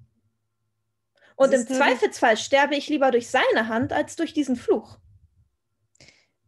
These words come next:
Speaker 2: Aber Hildegodin, meinst du wirklich, sie lassen uns zu ihm vor? Meinst du nicht, dass von uns verlangt wird, die Information, die wir haben, an jemand anderen weiterzugeben?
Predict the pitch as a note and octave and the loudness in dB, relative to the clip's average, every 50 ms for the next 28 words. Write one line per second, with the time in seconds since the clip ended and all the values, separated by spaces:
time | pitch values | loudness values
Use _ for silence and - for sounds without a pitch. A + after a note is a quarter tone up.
0 | _ _ E3 E3+ F3 F#3 F#3 F#3+ G3+ F#3+ G3+ F#3 F3+ F#3+ F#3 G3+ G#3+ G3+ F#3+ F#3 | _ _ -14 -12 -8 -6 -6 -6 -6 -6 -6 -6 -6 -6 -6 -4 -4 -6 -6 -6
1 | F#3 - - F#3 F#3+ F#3+ G3+ F#3+ - F3+ F#3 F#3 F3 F3 F3 - - F3+ - - | -8 -10 -12 -14 -14 -14 -14 -14 -10 -8 -8 -6 -6 -6 -8 -10 -12 -16 -12 -8
2 | F#3 F#3+ A3+ B3+ B3+ - - - - A#3+ - G3 G3+ A3 A#3 G#3 G#3+ - - G3+ | -6 -4 -4 -6 -6 -10 -14 -12 -12 -12 -10 -8 -8 -6 -6 -8 -10 -12 -10 -8
3 | F#3 F#3+ G#3+ A#3+ C#4+ D4+ - D#4 - - _ _ _ _ _ _ _ - G#3+ G#3 | -6 -4 -4 -4 -4 -8 -12 -20 -20 -20 _ _ _ _ _ _ _ -8 -4 -4
4 | G3+ G#3 G#3 A3 G#3+ A#3 B3 A3+ - A3+ G#3+ G#3+ - - - A3 G3+ G3 A3 G#3+ | -4 -4 -4 -4 -6 -6 -6 -6 -6 -8 -8 -8 -8 -8 -8 -6 -6 -6 -6 -8
5 | - - G#3 G3+ G3+ G#3 A3+ G#3 G#3+ G#3 - - G#3 E3 A#3 A3 G#3 A3 G#3+ G#3 | -6 -6 -2 -2 -2 -2 -2 -6 -8 -12 -12 -12 -10 -8 -8 -8 -6 -6 -6 -4
6 | G3+ G3 G3 - A3 G#3 G#3 G#3 G3 G3 F3+ F#3+ F#3+ F3+ F#3+ F#3 F#3+ G3 G3+ E3 | -4 -4 -4 -6 -6 -4 -4 -4 -6 -4 -4 -4 -4 -2 -2 -2 -2 -4 -4 -8
7 | F#3 F#3+ F#3 F3+ F#3 F3 - - F3 F#3 G3+ A3+ A3 A3 A3 A3 A3 A3 A#3+ A3+ | -8 -8 -8 -8 -8 -10 -10 -10 -10 -10 -10 -8 -6 -4 -4 -4 -6 -8 -14 -16
8 | - - B3 G#3 A3 A3+ A#3 A#3 A#3+ B3+ | -14 -16 -16 -10 -8 -8 -8 -8 -8 -12